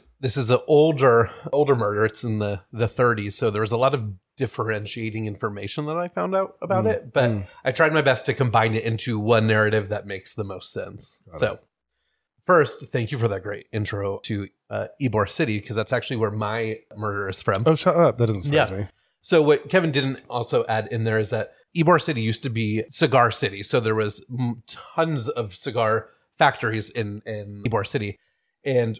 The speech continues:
Speaker 1: with the cigars, with Prohibition, came the mob. So the mob was a really big and active in Tampa. Uh, that was the Italian mob and the Cuban mob for, for a really long time. And it's really how the city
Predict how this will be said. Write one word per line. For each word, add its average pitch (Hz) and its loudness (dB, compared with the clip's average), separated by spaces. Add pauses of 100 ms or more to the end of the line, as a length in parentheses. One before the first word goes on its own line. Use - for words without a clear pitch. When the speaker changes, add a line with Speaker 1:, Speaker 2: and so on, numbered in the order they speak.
Speaker 1:
with 139 2
the 139 2
cigars, 110 0
with 127 -2
Prohibition, 110 0
came 104 -6
the 107 -8
mob. 101 -6
So 127 -4
the 113 0
mob 131 2
was 120 0
a 117 -2
really 110 -4
big 104 -4
and 104 -8 (220)
active 107 -6
in 110 -4
Tampa. 104 -4 (380)
Uh, 113 0
that 110 0
was 107 -4
the 107 -2
Italian 135 0
mob 131 2
and 110 -2
the 104 -6
Cuban 107 -2
mob 98 -2
for, 110 2
for 104 2
a 101 -4
really 120 -2
long 104 -4
time. 110 0
And 104 -2
it's 101 -10
really 123 -2
how 107 0
the 104 -4
city 104 -12